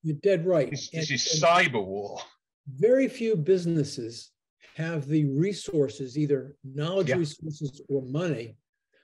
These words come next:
Speaker 2: Mm.
Speaker 1: to deal with cybersecurity at a sophisticated level, which is why you've seen, uh, one reason why we've seen the great takeoff of cloud services, which I think for, s-,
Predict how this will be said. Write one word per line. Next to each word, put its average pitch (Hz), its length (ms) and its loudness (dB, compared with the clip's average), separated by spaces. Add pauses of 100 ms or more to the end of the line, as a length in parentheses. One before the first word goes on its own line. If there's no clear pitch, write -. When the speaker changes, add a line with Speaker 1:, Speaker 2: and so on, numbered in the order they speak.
Speaker 2:
Mm. 113 160 -12 (220)
Speaker 1:
to - 60 -20 (180)
deal 185 300 4
with 147 340 4 (120)
cybersecurity 156 1000 0
at 131 80 2
a 123 40 -6
sophisticated 139 880 -4
level, 127 500 -6 (360)
which 180 180 -4
is 175 120 0
why 262 540 -2
you've 214 220 0
seen, 180 440 -4 (240)
uh, 147 60 0
one 175 260 2
reason 139 380 2
why 139 140 -4
we've 135 160 -2
seen 143 360 -4 (480)
the 147 60 -10
great 151 280 -6 (240)
takeoff 147 440 -2
of 160 160 -8
cloud 285 400 -2
services, - 720 -2 (460)
which 151 180 -4
I 175 140 0
think 160 280 -4 (160)
for, 160 140 -2
s-, - 220 -10